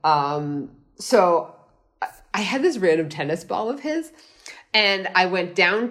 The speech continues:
to the park 'cause I was like, "I just need to, like, throw this ball and, like, get out all this anger." And at the time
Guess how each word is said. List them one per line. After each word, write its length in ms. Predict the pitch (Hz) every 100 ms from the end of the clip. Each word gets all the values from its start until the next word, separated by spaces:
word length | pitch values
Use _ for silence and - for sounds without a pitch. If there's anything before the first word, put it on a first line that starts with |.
| -
to 380 | 208 190 175 160 - 156
the 100 | 175
park 520 | - 151 226 349 -
'cause 160 | - 180
I 60 |
was 100 | 165
like, 120 | 160 160
"I 80 | 180
just 200 | 208 233
need 160 | 262 240
to, 60 |
like, 160 | 165 117
throw 400 | - - 190 208
this 280 | 202 226 233
ball 460 | - 175 156 175 185
and, 80 | 156
like, 240 | 139 -
get 200 | - 180
out 160 | 196 196
all 120 | 190
this 200 | 180 175 -
anger." 520 | 151 156 196 240 277 - - - -
And 160 | 202
at 160 | 190 190
the 100 | 170
time 1000 | 170 - 240 339 185 160 156 160 151